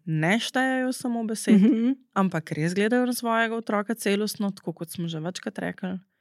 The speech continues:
Speaker 1: Se pravi, a nas opazuje, um, a zazna spremembe v okolju, a gre v izmenjave, a zmore posnemati motorične določene stvari,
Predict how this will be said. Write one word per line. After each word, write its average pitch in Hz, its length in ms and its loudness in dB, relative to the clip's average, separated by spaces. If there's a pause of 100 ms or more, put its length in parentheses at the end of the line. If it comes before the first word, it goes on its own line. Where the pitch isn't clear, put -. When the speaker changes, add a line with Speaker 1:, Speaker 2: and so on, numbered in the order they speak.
(560)
Speaker 1:
Se 170 40 -8
pravi, 165 240 -2
a 196 160 0
nas 190 200 2
opazuje, 170 840 -6 (440)
um, 160 340 -2
a 196 160 0
zazna 180 320 0
spremembe 170 480 -4
v 165 120 -4
okolju, - 680 -8
a 202 180 2
gre 196 220 2
v 190 100 2
izmenjave, 170 760 -4
a 180 180 -8
zmore 202 460 0 (680)
posnemati 196 680 6
motorične 175 680 -2
določene 175 480 -6
stvari, 170 640 -2